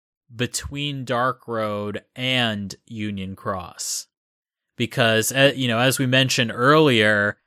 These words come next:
you know, there is a connection, and eventually what will befall the people in Union Cross is that Daybreak Town will be destroyed, and once it's been destroyed, it will eventually be, you know, recreated as Scala, uh,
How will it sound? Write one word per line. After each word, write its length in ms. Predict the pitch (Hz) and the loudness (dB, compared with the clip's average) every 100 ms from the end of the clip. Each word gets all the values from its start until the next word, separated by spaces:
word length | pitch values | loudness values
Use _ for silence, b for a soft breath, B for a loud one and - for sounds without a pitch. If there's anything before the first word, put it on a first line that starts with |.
| _ _ _ - | _ _ _ -4
you 160 | 120 | 0
know, 640 | 110 107 104 104 104 104 - | 4 4 4 4 0 -2 -8
there 260 | 117 120 120 | 0 2 2
is 380 | 151 208 208 139 | 4 6 6 4
a 40 | |
connection, 760 | - 120 104 104 - 117 107 107 | -4 -4 -4 -4 -6 -4 -4 -4
and 220 | 107 113 | -4 -4
eventually 960 | 110 120 156 170 - 143 123 110 107 107 | -2 0 0 0 -2 -2 0 2 2 0
what 220 | 104 - | 0 -4
will 240 | 110 104 - _ _ _ _ 120 | -4 -6 -8 _ _ _ _ -6
befall 800 | 110 117 - 151 151 131 113 110 | 0 0 4 6 8 8 6 2
the 380 | 113 110 107 107 | 4 4 4 0
people 420 | - 123 113 107 107 | 0 0 0 -2 0
in 220 | 120 120 | 0 0
Union 380 | 110 107 101 98 | 0 0 -2 -2
Cross 460 | - 98 101 - | 0 2 2 0
is 80 | 107 | -4
that 180 | - 98 | -4 -2
Daybreak 480 | 113 123 127 110 98 | 2 2 2 -2 -2
Town 360 | - 110 101 104 | -4 -4 -4 0
will 180 | 135 | 2
be 140 | 139 123 | 2 2
destroyed, 840 | 107 - - 104 92 92 101 120 _ _ _ _ _ - | 0 -2 -2 -2 -4 -6 -8 -10 _ _ _ _ _ -4
and 180 | 113 110 | -2 2
once 340 | 120 185 - | 4 4 2
it's 180 | 131 - | -2 -2
been 300 | 107 147 170 | 0 2 2
destroyed, 800 | 139 - - 117 110 104 101 104 | 2 0 0 2 2 2 0 -2
it 180 | 117 117 | -2 -2
will 260 | 113 107 | 0 2
eventually 600 | 107 120 123 - 123 117 | 2 0 0 -2 -2 -2
be, 480 | 104 110 107 104 104 | 0 0 2 0 -2
you 180 | 104 107 | -4 -4
know, 260 | 101 95 95 | -2 -4 -4
recreated 1000 | 101 117 - - 110 107 110 104 98 98 | -2 -2 -4 -6 0 2 2 2 -2 -4
as 360 | 107 101 95 | -4 -4 -2
Scala, 400 | - 107 104 101 | -4 -2 -2 -2
uh, 220 | 98 113 | -4 -4